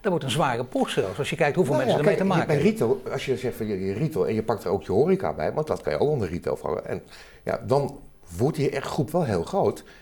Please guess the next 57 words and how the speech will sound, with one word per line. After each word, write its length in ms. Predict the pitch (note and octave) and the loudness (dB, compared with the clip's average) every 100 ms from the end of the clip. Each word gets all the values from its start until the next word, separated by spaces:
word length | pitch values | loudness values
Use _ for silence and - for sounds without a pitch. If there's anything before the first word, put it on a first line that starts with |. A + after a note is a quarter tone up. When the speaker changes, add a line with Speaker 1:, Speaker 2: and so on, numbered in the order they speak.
| - | -10
Speaker 2:
en 120 | - D3+ | -2 0
die 160 | D#3 | 0
verdient 540 | - B2+ B2 G3+ F#3+ - - | 0 0 4 4 2 -6 -2
echt 340 | D3 B2 - - | 0 0 -4 -4
aandacht 500 | E3+ F3+ G2+ E2 - | 0 0 0 -4 -4
in 120 | B2+ | -4
Den 120 | B2+ | -2
Haag. 340 | F#3+ G3+ - - - _ _ _ - | -2 -2 -4 -12 -20 _ _ _ -20
Speaker 1:
Ja. 160 | - - - | -18 -18 -14
Speaker 2:
Die 120 | - | -8
Speaker 1:
Zou 140 | F3 E3 | 0 4
jij 100 | D#3+ | 4
het 80 | D#3 | 4
Speaker 2:
verdient 20 | |
Speaker 1:
willen, 300 | C3+ B2+ C3+ | 2 2 2
Speaker 2:
echt 80 | D#3 | 0
Speaker 1:
Rick, 20 | |
of 80 | E3+ | -2
niet, 200 | D#3+ C#3 | -2 -2
eh, 180 | A2 | -2
staatssecretaris 680 | G#2+ B2+ G#2+ B2+ B2 B2 D3+ | -2 -2 -2 -4 -4 -4 -4
daar, 260 | D3 B2+ A#2 | -4 -4 -4
eh? 100 | A2+ A2+ - - - - | -6 -8 -12 -20 -16 -2
Speaker 2:
Ehm, 480 | A#2 A2 G#2+ G2+ G2 G#2 | 2 6 6 4 2 -2
ja, 280 | - D3 D#3 | 2 2 4
dat 120 | D#3 | 2
zou 200 | D3 D3 | 4 4
ik 60 | A2+ | 4
willen. 300 | A2 C#3 A3 - | 2 2 0 -2
Ik 200 | B2 A2 | -4 0
denk 120 | A#2+ | 0
niet 100 | B2 | 0
dat 80 | G#2 | -4
ik 60 | |
er 60 | F#2 | -6
geschikt 280 | - C#3+ B2+ | -4 -4 -4
voor 120 | F2+ | -4
ben, 240 | F2 D#2 - - - - | -4 -6 -12 -20 -20 -12
eh, 100 | - | -4
maar 160 | G2 F2+ | -2 -2
ik 140 | D#2+ | -2
Speaker 1:
Nou, 140 | G2+ A2 | -2 0
Speaker 2:
zou 160 | B2+ | 2
dat 140 | G2 F2 | 2 2
wel 160 | F2 | 2
willen. 260 | D#2+ G#2 F#3 F#3 | 2 0 -2 -4
Speaker 1:
ben 100 | D3+ | -2
je 60 | |
er 60 | D3+ | 0
niet 100 | D#3 | -2
geschikt 340 | C3 - F3+ | -4 -4 -6
voor? 200 | - A#2 - - - - - - - - - | -4 -4 -6 -12 -20 -20 -20 -20 -20 -20 -12
Speaker 2:
Nee, 220 | F2+ F#2+ | 0 2
dat 100 | E2+ | 2
denk 140 | D#2 D2 | 0 -6
ik 80 | |
niet. 200 | D#2 D#2 | -4 -4